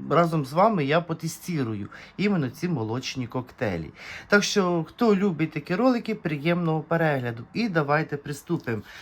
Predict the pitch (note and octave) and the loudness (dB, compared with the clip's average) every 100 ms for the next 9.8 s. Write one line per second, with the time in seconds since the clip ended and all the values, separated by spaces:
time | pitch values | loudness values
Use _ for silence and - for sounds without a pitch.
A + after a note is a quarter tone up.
0 | - - - G#3+ G#3 G3+ F#3 E3+ - E3+ | -18 -4 4 4 4 0 -2 -2 -4 -6
1 | E3+ E3 D#3 D3+ D#3 D3+ D3 C#3 C#3+ C#3+ | -2 -2 -2 -6 -6 -2 0 0 0 2
2 | C#3 C3 D#3 D3+ C3+ - C#3 B2+ C#3 - | 2 2 0 0 0 -2 -6 -2 -4 -2
3 | C3 B2+ B2 D#3 C3+ C3 A#2+ C3 B2 C3 | 0 0 -2 -2 0 -2 -2 -4 -4 0
4 | B2+ B2 - C#3 B2 A#2+ D3+ F3 F3 C#3 | -2 -2 -6 -4 -4 -4 -4 -2 2 4
5 | B2 A2 B2 D#3+ G#3+ - - - - - | 4 4 0 0 -2 -6 -20 -20 -18 -18
6 | - - - - - A3+ A#3+ A#3+ A#3 A3+ | -16 -16 -16 -14 2 6 8 8 8 6
7 | A#3 A3 G#3+ G3+ F3 G#3+ G3+ G3 G#3 - | 4 4 6 6 6 6 6 6 4 2
8 | F#3 F#3 F#3 F#3 - E3 D3 - G#3 A#3+ | 0 2 2 2 2 2 2 -2 -2 -2
9 | A3+ A3 - G3 G3 F#3 F3 | -4 -8 -2 0 2 0 -4